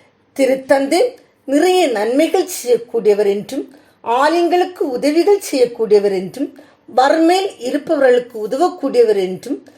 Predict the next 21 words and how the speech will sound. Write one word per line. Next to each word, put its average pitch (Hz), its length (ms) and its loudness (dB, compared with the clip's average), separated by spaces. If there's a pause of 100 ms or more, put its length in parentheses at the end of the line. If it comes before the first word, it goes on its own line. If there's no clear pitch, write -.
(200)
நல்ல 247 320 0
ஆலோசகர் 302 840 0
என்றும் 226 540 -6
அதில் 214 340 -4
குறிப்பிடுகின்றார். 202 880 -6 (160)
இவற்றை 349 360 0
வைத்து 339 320 0
பார்க்கும்போது 214 920 -4 (500)
திருத்தந்தை 302 720 2 (100)
சொட்டேருஸ் 254 580 2 (120)
எப்படிப்பட்டவர் 247 920 0
என்பதை 214 600 -2
நம்மால் 208 480 -4 (100)
புரிந்து 294 360 -2
கொள்ள 220 240 2
முடிகின்றது. 190 800 -8 (300)
இவருடைய 339 560 0
காலத்தில் 233 640 -2 (160)
மார்க்குஸ் 285 720 -2 (340)
அவ்ரேலியஸ் 285 720 2
என்பவன் 208 520 -2